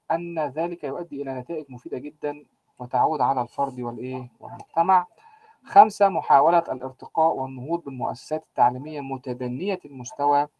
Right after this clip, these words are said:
والاستعانة على ذلك بكل الجهود والإمكانات المتاحة داخل المجتمع بما فيها المؤسسات التعليمية المتقدمة والمزدهرة والمنتعشة داخل المجتمع.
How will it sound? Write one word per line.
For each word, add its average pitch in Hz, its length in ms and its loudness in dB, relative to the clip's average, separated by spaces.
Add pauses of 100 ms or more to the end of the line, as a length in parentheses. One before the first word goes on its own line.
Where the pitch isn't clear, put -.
(360)
والاستعانة 139 640 2
على 160 180 4
ذلك 151 360 -2
بكل 135 320 -4
الجهود 160 400 -2
والإمكانات 135 600 -6
المتاحة 135 480 -2
داخل 135 240 -6
المجتمع 135 540 2 (480)
بما 165 240 -2
فيها 139 520 -2
المؤسسات 127 640 -6
التعليمية 131 800 0
المتقدمة 127 800 -4
والمزدهرة 123 760 -4
والمنتعشة 123 680 -4
داخل 123 240 -6
المجتمع. - 340 -14